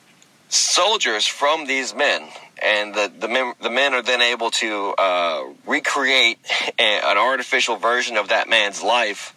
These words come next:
And then they try to harness the best qualities of that man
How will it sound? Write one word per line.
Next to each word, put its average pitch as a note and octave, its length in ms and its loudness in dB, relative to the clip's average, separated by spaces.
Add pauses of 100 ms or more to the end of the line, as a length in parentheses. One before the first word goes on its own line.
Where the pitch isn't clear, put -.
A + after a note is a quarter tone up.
(480)
And A2+ 220 0
then B2+ 160 0
they B2+ 160 2
try B2 260 2
to A2+ 100 0
harness C3+ 560 0
the - 140 -2
best - 380 0
qualities B2 640 0
of G#2 160 0
that - 200 -2
man G2 420 0